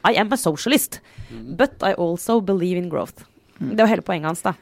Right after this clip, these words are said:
Speaker 1: Og han har jo vært en på venstresiden som har liksom kjørt det argumentet. Det er jo ba-, bare det er jo ikke helt, eh, helt comme il faut. Men det er sannsynligvis, liksom, ja. Når jeg tenker, når jeg prøver å være litt sånn konstruktiv, prøver å tenke at, "Ja, men barna mine,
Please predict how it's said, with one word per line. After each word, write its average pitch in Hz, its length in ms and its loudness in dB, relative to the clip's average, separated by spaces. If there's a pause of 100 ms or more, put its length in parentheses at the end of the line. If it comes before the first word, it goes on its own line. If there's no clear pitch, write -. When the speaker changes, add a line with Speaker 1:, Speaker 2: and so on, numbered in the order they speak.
(220)
Speaker 1:
Og 220 260 4
han 233 160 0
har 202 140 2
jo 180 80 -2
vært - 180 -4
en 170 160 -4
på 185 140 -6
venstresiden 170 400 -6
som 185 100 -6
har 165 140 -4
liksom 170 180 -10 (160)
kjørt - 220 -6
det 165 80 -6
argumentet. 156 500 -6 (460)
Det - 600 -2
er 269 120 4
jo 262 120 0
ba-, 262 120 8
bare 226 300 6
det 262 140 0
er 165 420 0
jo 381 160 4
ikke 185 220 -4
helt, - 440 -8
eh, 156 720 -6 (140)
helt 202 360 -2
comme 180 220 -6
il 175 60 -6
faut. 208 260 2 (480)
Men 226 380 0
det 226 80 4
er 190 80 4
sannsynligvis, 180 540 -4 (180)
liksom, 147 260 -4 (220)
ja. - 80 2 (160)
Når 247 160 6
jeg 240 100 4
tenker, 233 220 -2
når 240 120 2
jeg 233 100 -6
prøver 214 180 6
å 208 60 0
være 196 100 0
litt - 80 -14
sånn 202 100 -12
konstruktiv, 196 460 -2 (320)
prøver 196 320 6
å 202 100 0
tenke 180 220 -4
at, - 80 -4
"Ja, 165 80 -2
men 190 100 0
barna 156 200 2
mine, 214 180 0